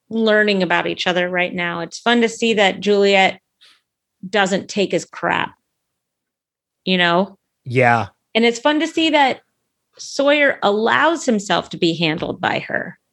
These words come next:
Speaker 2: Well, one of the reasons why I said earlier in the episode, too, that when we get to episode eight, LaFleur,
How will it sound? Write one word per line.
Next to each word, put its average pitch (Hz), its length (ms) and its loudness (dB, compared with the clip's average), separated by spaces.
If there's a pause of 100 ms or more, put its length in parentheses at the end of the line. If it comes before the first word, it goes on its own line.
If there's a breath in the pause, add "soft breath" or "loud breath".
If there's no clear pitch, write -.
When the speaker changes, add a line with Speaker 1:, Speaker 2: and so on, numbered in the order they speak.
(680 loud breath)
Speaker 2:
Well, 240 160 4
one 254 180 4
of 240 100 4
the 220 80 4
reasons 190 440 -2
why 156 340 4
I 151 100 2
said 185 260 0
earlier 156 400 4
in 127 80 2
the 131 120 -2
episode, 160 480 0
too, 165 280 2
that 135 180 0
when 131 200 0
we 139 120 2
get 143 320 -2
to 165 160 -2
episode 143 480 -2
eight, 139 260 0
LaFleur, 117 720 0